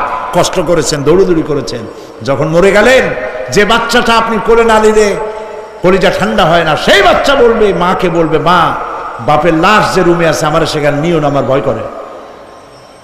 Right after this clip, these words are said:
ঠিক কিনা? স্ত্রীও আরো দুই একজন লোক না হলে লাশের ঘরে থাকতে পারবে না, তারও ভয় করবে।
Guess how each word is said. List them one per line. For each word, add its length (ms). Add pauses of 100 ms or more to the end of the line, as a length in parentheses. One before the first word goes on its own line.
(720)
ঠিক 180
কিনা? 180 (2000)
স্ত্রীও 460
আরো 220
দুই 200
একজন 320
লোক 240
না 60
হলে 340 (600)
লাশের 300
ঘরে 200
থাকতে 300
পারবে 260
না, 100
তারও 260
ভয় 160
করবে। 420